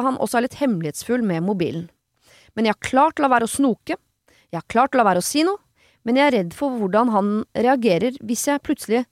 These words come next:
er sjalu igjen. Men jeg må jo få lov til å spørre,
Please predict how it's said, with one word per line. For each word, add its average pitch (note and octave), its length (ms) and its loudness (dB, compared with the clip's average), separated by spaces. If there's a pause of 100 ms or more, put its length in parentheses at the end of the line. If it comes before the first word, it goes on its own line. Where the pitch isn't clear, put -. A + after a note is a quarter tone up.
(140)
er A#3 80 0
sjalu A#3+ 560 2
igjen. D#4+ 300 2 (680)
Men C#4 160 0
jeg - 20 4
må A#3 140 4
jo A3 80 0
få G4 80 0
lov G#4+ 160 0
til B3+ 80 -4
å - 20 -6
spørre, G3 640 0